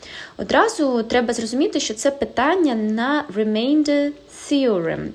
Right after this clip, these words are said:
Що таке remainder? Це залишок, остача від ділення. Дивіться, якщо я поділю оцей поліном на ікс мінус два,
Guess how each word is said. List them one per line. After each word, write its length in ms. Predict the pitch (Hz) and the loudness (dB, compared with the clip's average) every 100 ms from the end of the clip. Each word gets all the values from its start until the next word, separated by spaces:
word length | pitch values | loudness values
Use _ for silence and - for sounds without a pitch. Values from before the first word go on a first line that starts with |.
| - | -4
Що 160 | - | -2
таке 240 | 285 - 254 | -2 -4 -4
remainder? 640 | 247 220 180 160 156 156 156 | -2 -2 -2 -2 -4 -6 -2
Це 220 | 302 320 | 4 4
залишок, 680 | 202 240 196 185 - - - | 4 2 2 0 -6 -8 -10
остача 640 | 214 214 - - 285 - 233 226 | -6 -6 -2 2 2 2 -2 -2
від 200 | 233 202 | -4 0
ділення. 460 | 214 214 160 151 - - - - - | 2 2 2 -6 -14 -18 -18 -18 -8
Дивіться, 320 | 196 208 220 175 | -2 0 0 0
якщо 200 | 175 330 | 4 4
я 120 | 370 | 4
поділю 580 | 320 254 277 233 190 - | 2 4 4 4 0 -4
оцей 360 | 190 - 294 339 | -8 0 4 4
поліном 540 | 277 269 247 202 180 | 4 0 0 0 -2
на 120 | 190 | -4
ікс 380 | 202 240 233 - | -4 -6 -6 -6
мінус 360 | 190 175 175 175 | -4 -4 -6 -8
два, 400 | 208 269 427 | 2 4 4